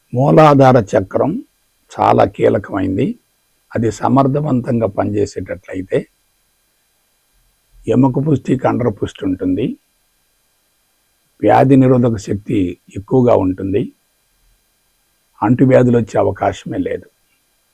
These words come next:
ఆ తర్వాత స్వాదిష్టానం, మణిపూరకం, అన్నహత, విశుద్ధ. ఇకపోతే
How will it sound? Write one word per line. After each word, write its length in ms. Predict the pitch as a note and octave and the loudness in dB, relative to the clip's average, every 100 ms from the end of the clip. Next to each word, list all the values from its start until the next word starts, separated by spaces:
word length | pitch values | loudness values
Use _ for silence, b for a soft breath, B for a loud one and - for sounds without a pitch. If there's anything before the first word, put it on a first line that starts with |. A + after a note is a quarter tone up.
| _ _ _ _ _ _ _ _ - | _ _ _ _ _ _ _ _ -6
ఆ 140 | G#2+ A2 | -4 -2
తర్వాత 280 | A#2+ A#2+ A2 G2 | -2 -2 -2 -2
స్వాదిష్టానం, 720 | G#2+ A2 A2 - A2 G#2 B2 C3+ | 0 0 -2 -6 -4 -4 -2 -4
మణిపూరకం, 640 | G#2+ G#2 G2+ F#2+ F#2 A2 A2 G2+ | -4 -6 -6 -6 -6 -8 -6 -6
అన్నహత, 380 | G2 G2 G2 - A#2 G2+ | -6 -8 -12 -10 -10 -10
విశుద్ధ. 320 | - F2+ F#2 - _ _ _ _ _ _ _ _ _ _ _ _ _ _ _ _ _ _ _ _ _ _ - | -14 -18 -18 -20 _ _ _ _ _ _ _ _ _ _ _ _ _ _ _ _ _ _ _ _ _ _ -4
ఇకపోతే 520 | G2+ C3+ C3 - | -2 0 0 0